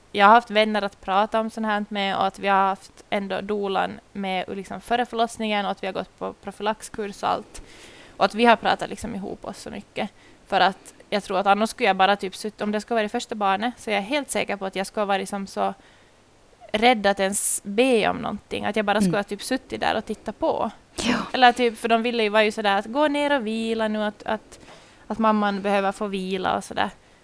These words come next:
Speaker 1: Och jag kände ju som att, nej, men inte kan jag gå ner och vila. Men, eh, jag gick och försökte vila, men jag låg ju bara där typ och stirrade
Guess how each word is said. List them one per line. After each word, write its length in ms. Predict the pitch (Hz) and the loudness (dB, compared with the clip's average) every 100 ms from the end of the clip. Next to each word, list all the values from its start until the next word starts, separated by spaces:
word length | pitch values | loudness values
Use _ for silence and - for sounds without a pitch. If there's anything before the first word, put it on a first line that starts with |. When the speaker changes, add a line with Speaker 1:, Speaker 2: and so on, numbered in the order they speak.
| _ - | _ -4
Speaker 1:
Och 80 | 214 | -2
jag 120 | 208 | 2
kände 280 | 285 277 196 | 2 2 2
ju 80 | |
som 140 | 202 185 | 0 -2
att, 140 | 196 | -2
nej, 60 | 208 | -2
men 100 | 214 | -2
inte 160 | 214 | -2
kan 200 | - 214 | -2 -2
jag 120 | 196 220 | -2 -2
gå 120 | 294 | -2
ner 180 | 208 190 | -2 -4
och 160 | 202 | -6
vila. 460 | 262 226 92 - 226 - _ _ | -8 -8 -6 -4 -4 -8 _ _
Men, 320 | 208 208 202 | -2 0 0
eh, 100 | 190 - - _ _ _ | -2 -2 -8 _ _ _
jag 120 | 214 | 0
gick 420 | 214 262 - - - | 0 -2 -6 -12 -10
och 80 | 214 | -8
försökte 560 | 214 - 247 190 - | -6 0 2 0 -4
vila, 280 | 190 202 185 | -6 -4 -2
men 80 | 185 | -2
jag 100 | 196 | -2
låg 120 | 214 208 | 0 -2
ju 80 | |
bara 180 | 190 190 | -2 -2
där 160 | 185 180 | 0 -2
typ 180 | 208 196 | -4 -12
och 60 | |
stirrade 520 | - 214 196 196 185 | -6 -6 -4 -2 -2